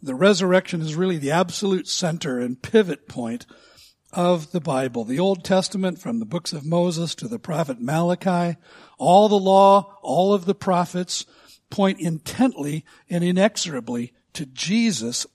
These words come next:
as the promised Messiah and Redeemer. The New Testament Gospels tell his story, and the remainder of the New Testament really is written to help us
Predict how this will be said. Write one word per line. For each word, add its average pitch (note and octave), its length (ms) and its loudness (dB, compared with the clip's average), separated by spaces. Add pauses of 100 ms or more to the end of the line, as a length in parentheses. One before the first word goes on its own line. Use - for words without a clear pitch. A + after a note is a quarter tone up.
(160)
as C3 220 -6
the A#3+ 100 -10
promised F#3+ 600 -2
Messiah F3 680 2 (440)
and D3 160 -8
Redeemer. C3+ 600 -4 (640)
The E3 140 -2
New F#3+ 200 4
Testament G#3+ 600 2
Gospels F#3 640 0
tell F#3 480 2 (200)
his F3+ 300 0
story, F#3 720 0
and B2 120 -6
the D3+ 100 -4
remainder G3 600 2
of F#3 160 2
the E3+ 100 -4
New F3 200 -2
Testament E3 560 -4
really E3+ 260 -2
is C#3 140 -6
written E3+ 300 -6
to C#4+ 100 -10
help G3+ 340 -4
us - 280 -6